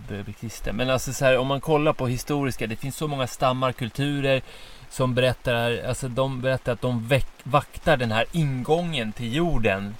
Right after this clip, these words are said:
som de har fått uppdrag av farfar. Alltså, det finns så mycket såna här grejer som jag har sett. Eh, på Gaia finns det hur mycket som helst för den som vill gräva. Jättestort tips, gaia punkt com. Eh, s-, det är för mycket rök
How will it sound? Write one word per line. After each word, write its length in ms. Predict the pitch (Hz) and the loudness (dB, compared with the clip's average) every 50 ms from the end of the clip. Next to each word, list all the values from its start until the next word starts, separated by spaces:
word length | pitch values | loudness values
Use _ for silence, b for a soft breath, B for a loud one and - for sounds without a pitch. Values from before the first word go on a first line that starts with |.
| B B B B B B | B B B B B B
som 180 | B - 139 | B -4 -2
de 100 | 131 127 | -2 0
har 80 | 127 117 | -2 -2
fått 200 | - 123 120 - | -4 -6 -10 -8
uppdrag 480 | 147 139 - - - - 139 135 127 117 | -8 -10 -10 -10 -6 -2 0 0 2 0
av 60 | 113 | -2
farfar. 420 | - - 139 131 127 - - 135 | -4 -2 0 0 0 0 -2 -2
Alltså, 220 | 131 135 127 107 139 | -2 -2 -2 -4 -6
det 60 | 131 | -6
finns 180 | 151 160 - | -6 -6 -6
så 140 | - - 185 | -4 -4 -4
mycket 300 | 175 165 151 - 151 143 | -4 -4 -4 -4 -6 -8
såna 240 | - 156 143 139 127 | -6 -6 -4 -4 -2
här 300 | 113 120 117 117 117 110 B B B B B B - | 0 2 4 4 4 4 B B B B B B -4
grejer 220 | 135 135 131 127 | -2 0 0 2
som 160 | - - 131 | 2 2 4
jag 80 | 120 117 | 4 4
har 40 | 110 | 4
sett. 560 | - - - 139 139 131 - - - - - B B B B B B | 4 4 6 6 6 6 4 0 0 2 2 B B B B B B
Eh, 140 | 127 120 | 0 0
på 100 | - 139 | 0 0
Gaia 400 | 123 113 147 139 139 131 135 139 | 4 8 8 8 8 8 6 4
finns 240 | 135 - 139 123 - | 4 4 0 0 0
det 80 | - 131 | 0 0
hur 80 | 120 | 0
mycket 180 | 123 123 - - | 0 -2 -4 -4
som 140 | - - 117 | -6 -4 0
helst 380 | 113 135 135 131 123 - - | 4 4 4 4 2 -2 -8
för 120 | - - 120 | -6 -4 0
den 140 | 120 120 113 | 0 0 -2
som 140 | - 123 | -2 -4
vill 120 | 120 113 110 | -4 -4 -2
gräva. 480 | 120 123 120 117 113 107 120 123 123 | 0 2 4 4 4 4 4 4 4
Jättestort 680 | 120 120 113 - - - 113 - - - 135 120 - - | 2 0 -2 -4 -4 -8 -8 -8 -6 -4 -6 -6 -4 -4
tips, 360 | - 131 131 - - - - | -4 -4 -4 -6 -10 -12 -10
gaia 500 | 139 131 127 127 120 117 113 117 120 123 - | -6 -2 2 4 4 4 4 4 2 2 0
punkt 240 | - 127 120 117 - | -2 -4 -4 -4 -2
com. 280 | - 123 120 123 127 127 - - - - - - - - - - - - - - - - - - 139 | 0 0 0 0 0 -4 -10 -12 -16 -14 -10 -10 -8 -8 -8 -8 -10 -12 -14 -16 -12 -8 -8 -6 -4
Eh, 260 | 117 104 104 98 101 | -4 -4 -2 -4 -4
s-, 360 | 104 - - - - - - - B B B B B B B B | -6 -8 -10 -14 -14 -16 -16 -16 B B B B B B B B
det 80 | - 139 | -6 -6
är 60 | 131 127 - - - | -6 -6 -8 -16 -10
för 260 | - - 180 165 147 135 | 0 8 10 12 12 12
mycket 580 | 131 127 117 - - - 131 123 113 113 - - - - | 10 6 2 0 0 2 6 6 6 6 6 2 -8 -8
rök 840 | - 131 117 113 131 139 127 120 110 104 - - - - - - - | -6 -4 -2 2 6 8 10 10 10 8 4 -4 -16 -16 -14 -14 -14